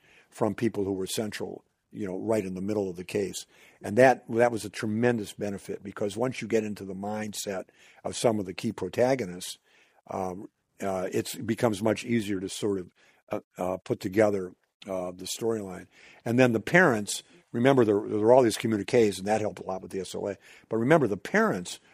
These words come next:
were s-, giving press conferences every day. So a lot of the dialogue that was going on, you know,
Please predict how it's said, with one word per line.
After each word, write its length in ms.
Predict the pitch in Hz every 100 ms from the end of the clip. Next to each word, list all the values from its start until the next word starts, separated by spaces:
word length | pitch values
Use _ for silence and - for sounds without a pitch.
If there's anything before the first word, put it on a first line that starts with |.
| _
were 120 | -
s-, 140 | 107 -
giving 280 | 127 127 110
press 220 | 131 123
conferences 440 | 117 104 101 104
every 220 | 107 107
day. 320 | 104 151 117 - - -
So 220 | - - 110
a 60 |
lot 260 | 107 120 131
of 120 | 107
the 80 | 107
dialogue 540 | 113 110 120 98 98
that 100 | 95
was 140 | 98 98
going 320 | 110 101 98
on, 320 | 98 104 95
you 120 | 92
know, 200 | 95 92